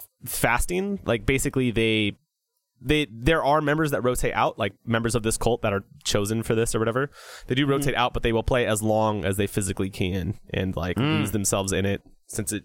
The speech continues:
Speaker 1: is a popular vice, like doing cocaine and continuing to play well beyond their normal physical means, and in an act of dedication, to me, is how I picture it.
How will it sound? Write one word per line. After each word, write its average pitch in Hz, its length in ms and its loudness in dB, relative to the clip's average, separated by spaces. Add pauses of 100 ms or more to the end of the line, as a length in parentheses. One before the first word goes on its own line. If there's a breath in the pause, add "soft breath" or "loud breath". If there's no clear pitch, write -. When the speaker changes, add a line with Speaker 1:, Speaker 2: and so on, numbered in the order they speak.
(100)
Speaker 1:
is 123 140 0
a 120 80 0
popular 110 400 0
vice, 107 320 0
like 98 160 -4
doing 110 220 0
cocaine 104 640 -2
and 107 120 -2
continuing 107 500 0
to 101 60 -2
play 110 460 -2 (200)
well 139 300 2
beyond 110 460 0
their 101 460 0 (300)
normal 107 400 0
physical 101 400 -2
means, 104 400 -2 (520 loud breath)
and 101 240 0
in 101 100 2
an 98 100 0
act 98 280 0
of 98 100 -4
dedication, 95 640 -2
to - 100 -6
me, - 160 -2
is - 140 -6
how - 80 -2
I 50 80 -2
picture - 340 -6
it. - 120 -6